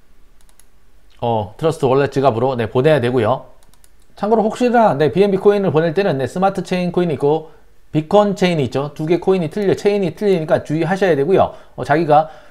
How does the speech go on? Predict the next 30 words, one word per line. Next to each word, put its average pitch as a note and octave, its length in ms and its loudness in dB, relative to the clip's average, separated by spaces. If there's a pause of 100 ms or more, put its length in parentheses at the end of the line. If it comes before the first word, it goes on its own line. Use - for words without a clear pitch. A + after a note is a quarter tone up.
(120)
어, C#3+ 340 -2
거래소에서 D3 420 0
매수하는 D3+ 360 0
코인은 C#3+ 220 -2
어떤 D3+ 240 -4
건지 C3 160 -6
확인을 D3 280 -6
하시고, C#3+ 380 -2
네, G#2 260 -4
아이콘도 B2 500 -2
틀리죠. A#2 380 -4
노란색, A2+ 520 -2
검은색. C#3+ 580 -4
어차피 F#3+ 400 -2
둘 F#3 160 0
중에 G#3+ 140 -2
하나만, G3 420 4
네, D3 140 0
이쪽으로 D#3 240 -4
이체한 D#3 280 -2
다음에, D#3+ 360 0 (340)
어, D3 460 0
월렛에서, F3 880 2 (460)
어, D3 440 0
이걸로 F3 260 2
뭐 D3+ 220 0
스왑, G3 340 4
서로 F3 220 -4
스왑이 G#3 280 4
가능하니까 C#3+ 760 0